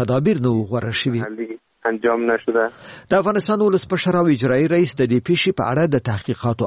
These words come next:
Speaker 1: امر کړی دی. ولسمشر غني ویلي چې د جلریز ولسوالۍ حمله به بې ځوابه پرې نه ښودل شي. د همداراز ویلي چې یو جګپوړی دولتي پلاوی ګمارل شوی چې د جلریز د پیښې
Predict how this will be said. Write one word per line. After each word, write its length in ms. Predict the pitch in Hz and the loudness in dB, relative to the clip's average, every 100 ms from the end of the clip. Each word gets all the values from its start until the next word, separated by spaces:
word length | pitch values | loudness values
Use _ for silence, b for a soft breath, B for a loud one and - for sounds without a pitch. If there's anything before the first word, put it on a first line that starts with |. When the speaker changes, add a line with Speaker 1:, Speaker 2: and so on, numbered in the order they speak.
| - | 0
Speaker 1:
امر 180 | 131 107 - | 0 -2 -2
کړی 180 | 117 110 | -2 0
دی. 120 | 123 120 B B B | 0 -2 B B B
ولسمشر 560 | - 165 - 147 - 135 | 0 0 0 -2 -2 0
غني 180 | 127 131 | 0 2
ویلي 280 | 123 151 180 | 2 2 2
چې 140 | - 202 B B 131 | 0 -2 B B 0
د 160 | 180 190 143 | 2 2 2
جلریز 480 | 147 127 190 202 | 0 2 0 2
ولسوالۍ 540 | 147 127 - 123 117 113 101 | 2 0 0 0 0 0 -2
حمله 280 | 127 160 190 | 0 2 2
به 80 | 196 B B B | -2 B B B
بې 100 | 135 143 | 0 0
ځوابه 400 | 135 120 151 180 180 | 0 0 2 2 -2
پرې 140 | - 131 | 0 0
نه 60 | 170 - | 0 0
ښودل 300 | 123 113 120 | 0 0 -2
شي. 140 | - 117 - - b b - | -2 -4 -6 -20 b b -4
د 100 | 101 | -4
همداراز 420 | 113 120 120 98 | -2 -2 -2 0
ویلي 220 | 127 156 190 | 0 2 2
چې 80 | 214 190 B B 139 | 0 -2 B B 0
یو 80 | 147 | 0
جګپوړی 600 | 113 147 131 196 214 208 | 0 -2 -2 0 2 2
دولتي 340 | 135 123 131 226 - | 2 0 0 -2 -2
پلاوی 300 | 110 113 120 | -2 0 -2
ګمارل 280 | 113 123 117 110 | -2 -2 -2 -4
شوی 200 | 160 196 - | 0 0 0
چې 80 | 214 B B B 139 | -2 B B B 0
د 180 | 208 170 | 2 2
جلریز 480 | 143 123 107 127 104 123 | 0 0 0 0 0 -4
د 80 | 113 | -2
پیښې 260 | 202 202 - | 0 0 0